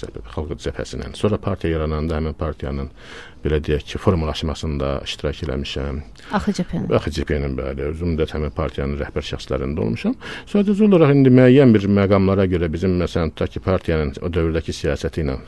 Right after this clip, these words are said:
Speaker 1: uyğun gəlmədiyinə görə mən həmin partiyadan kənarlaşdım. Və təbii ki, siyasətdə qalmaq istəyən adam, siyasi fəaliyyətlə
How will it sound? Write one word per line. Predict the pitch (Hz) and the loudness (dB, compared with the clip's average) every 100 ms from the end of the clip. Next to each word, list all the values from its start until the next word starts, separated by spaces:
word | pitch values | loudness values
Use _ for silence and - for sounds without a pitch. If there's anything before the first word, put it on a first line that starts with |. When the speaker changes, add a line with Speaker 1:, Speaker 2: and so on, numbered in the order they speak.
| - - 85 80 85 - - | -14 -12 -10 -8 -10 -12 -2
Speaker 1:
uyğun | 117 101 107 | 2 6 6
gəlmədiyinə | 98 98 92 85 87 85 101 | 6 4 4 2 2 2 2
görə | 135 | 2
mən | 113 85 | 2 0
həmin | 82 - | -2 -2
partiyadan | 82 73 71 71 | -4 -4 -6 -4
kənarlaşdım. | 73 78 76 69 - 202 - - - - | -4 -4 -6 -6 -2 -2 -4 -16 -12 -2
Və | 160 233 | 0 2
təbii | 226 208 | 2 2
ki, | 190 | 2
siyasətdə | 190 180 185 226 202 | 4 2 0 -2 2
qalmaq | 160 160 147 | 4 4 2
istəyən | - 139 117 98 | 2 2 4 4
adam, | 107 | 2
siyasi | 98 135 - - | 2 0 0 2
fəaliyyətlə | 143 - | 0 2